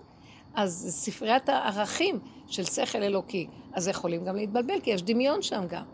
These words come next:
אבל ממש, אה, אצילות זה מלשון האצלה של אלוקות. אז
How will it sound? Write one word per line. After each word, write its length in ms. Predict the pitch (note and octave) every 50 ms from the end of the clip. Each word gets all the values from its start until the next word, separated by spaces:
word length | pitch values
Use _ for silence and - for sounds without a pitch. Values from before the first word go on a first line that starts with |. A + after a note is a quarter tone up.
| - - - - - - - - - - - - - - - - - - - - - - - - - - - - - -
אבל 280 | F#3+ E3+ F3 F3+ F#3 - - -
ממש, 600 | G3 F#3+ F#3 G3 A#3 C4+ E4 F4+ - - - - - - - - - - - - - - - - - - - - -
אה, 60 | - A3+ G#3 G3+ G3 G3+ - - G#3+
אצילות 440 | - - - B3 B3 C#4 D#4 C4+
זה 80 | A#3 B3
מלשון 420 | A3 A3+ A3 - - C4 C4 C#4 C#4+ - - - - - -
האצלה 1000 | F#3+ G#3+ - - A3+ - - - - - A#3 G#3 G3 G3+ A3 A3+ B3 B3 A#3 F#3 - - - -
של 260 | - - - F#3+ F#3+
אלוקות. 540 | - F#3+ F#3+ F3+ - - - D4+ D#4 A3+ - - - - - - - - - - - - - - - - - - - - - - - - - - -
אז 240 | G#3 G3 E3+ E3